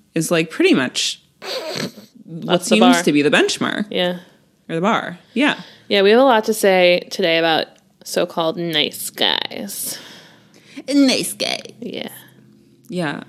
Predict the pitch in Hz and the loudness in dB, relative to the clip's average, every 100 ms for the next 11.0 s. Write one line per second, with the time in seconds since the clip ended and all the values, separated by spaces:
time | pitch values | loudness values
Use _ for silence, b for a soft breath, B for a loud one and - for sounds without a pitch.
0 | - 170 196 156 170 - - - - 190 | -6 -4 -2 0 -2 -4 -10 -12 -6 -4
1 | 175 190 214 208 202 226 220 214 - 185 | -4 0 2 2 2 2 0 0 -2 0
2 | 185 170 165 175 - 180 - 160 165 165 | 2 2 0 -4 -8 -6 -4 -4 -2 -2
3 | 160 - - 156 156 151 151 - 165 175 | -2 -4 -6 -2 0 0 0 -4 -4 -4
4 | 156 151 80 147 - - 87 - 87 85 | -2 0 -2 -2 -6 -6 -4 -4 -2 -2
5 | 87 - 87 - - 254 233 - 160 170 | -2 -2 -2 -4 -4 -4 -4 -2 0 0
6 | 170 _ - - 208 190 180 165 165 160 | -4 _ -14 -6 -4 -2 -4 -4 -4 -6
7 | 165 b b - 202 180 - 175 170 _ | -10 b b -16 -12 -12 -12 -14 -14 _
8 | _ B B B B B B B B 226 | _ B B B B B B B B -2
9 | 247 180 170 - 202 233 269 262 185 175 | 2 2 0 0 2 2 2 0 -2 -2
10 | 190 160 - 156 156 156 151 123 131 185 | -2 0 2 0 0 0 -2 -2 -2 -6